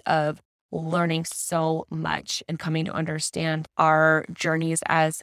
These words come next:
souls, like, who we are, that inner part of us, and learning the purpose of us being here. I really just wanted to share a few slices of my story about having an addict as a mother and how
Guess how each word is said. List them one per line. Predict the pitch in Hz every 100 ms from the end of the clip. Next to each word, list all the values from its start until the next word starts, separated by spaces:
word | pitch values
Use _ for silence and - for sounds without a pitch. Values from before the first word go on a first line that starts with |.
| -
souls, | - - 160 170 180 190
like, | 160 165
who | - 170
we | 170
are, | - 160 165
that | 156 -
inner | 170 160 165
part | - 160 160
of | 175
us, | 170 175 - -
and | 160 156 - _ -
learning | 165 170 165 165
the | 160
purpose | - 160 165 160 -
of | - 160
us | 156 -
being | 175 165 165
here. | 185 165 160 160
I | 180
really | 196 190
just | 180
wanted | 190 175
to |
share | 170 190 180
a |
few | 175 180
slices | - 170 165 165
of | 165
my | 165
story | - 165 160
about | 160 160 -
having | - 156 156 156 156 -
an | 160
addict | - 156 165 -
as | 160 160
a |
mother | 160 156 170 196 233 -
and | 170
how | 170 - 160 160 160 160 160 160 160